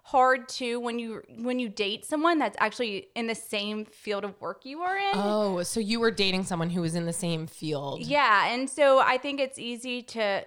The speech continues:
Speaker 1: you know, compare kind of, like, what one person's doing versus what the other person's doing. And so that's always, like, a tough situation, I think, for people. Um, but at the end of the day, like,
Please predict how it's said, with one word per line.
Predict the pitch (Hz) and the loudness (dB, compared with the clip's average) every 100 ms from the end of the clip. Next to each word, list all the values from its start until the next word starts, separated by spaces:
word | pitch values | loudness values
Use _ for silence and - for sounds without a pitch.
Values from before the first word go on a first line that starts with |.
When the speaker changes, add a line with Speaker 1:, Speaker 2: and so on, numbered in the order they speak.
| - | -6
Speaker 1:
you | 240 | -6
know, | 208 196 | -4 -4
compare | - 226 208 - 214 214 240 277 | -6 -8 -8 -6 -2 0 0 -2
kind | - 254 | -4 -4
of, | 220 202 208 | -4 -6 -4
like, | 202 160 | -2 -2
what | 208 196 202 196 - - - _ _ _ _ _ _ | -4 0 2 2 0 -12 -18 _ _ _ _ _ _
one | 220 208 214 | 0 2 2
person's | 220 208 220 208 | -2 -2 -4 -8
doing | 202 208 202 202 202 | -4 -2 -2 -2 -2
versus | 196 190 196 190 185 - - | -4 -2 -2 -2 -4 -12 -4
what | 208 202 | -2 0
the | 180 | 0
other | 185 202 | 0 0
person's | 220 214 233 226 | -4 -6 -8 -6
doing. | 247 247 247 | -4 -2 -2
And | 220 220 | -4 -4
so | 220 | 0
that's | 208 202 | 2 4
always, | 208 208 202 | 2 2 0
like, | 208 | -4
a | 196 | -4
tough | 190 196 190 | -2 -2 -2
situation, | 214 196 214 190 185 185 269 262 277 - | -8 -6 -4 -2 -4 -2 -2 0 -2 -4
I | - | -4
think, | 233 226 - | -4 -6 -10
for | - 220 240 | -6 -2 -2
people. | - 294 339 339 349 339 - - - | -4 -6 -2 0 0 -4 -14 -18 0
Um, | 240 220 220 | 2 4 2
but | 240 | 2
at | 254 | 2
the | 254 | 2
end | 233 247 | 0 0
of | |
the | 226 | 0
day, | 214 220 214 208 | 0 0 2 2
like, | 190 185 | 2 0